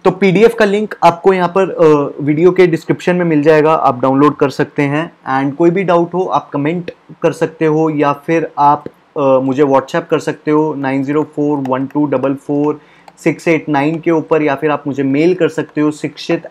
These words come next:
at the rate gmail dot com पर। Okay, and कोई भी issue हो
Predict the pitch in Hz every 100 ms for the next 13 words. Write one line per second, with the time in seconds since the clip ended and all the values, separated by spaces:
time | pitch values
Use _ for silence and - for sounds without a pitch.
0 | 123 127 127 123 147 175 - 143 117 123
1 | 120 160 196 127 104 98 _ - 120 104
2 | - 87 - _ _ _ 143 139 220 -
3 | _ _ _ _ _ _ _ _ _ _
4 | - 127 131 131 143 - 185 233 233 190
5 | 185 190 208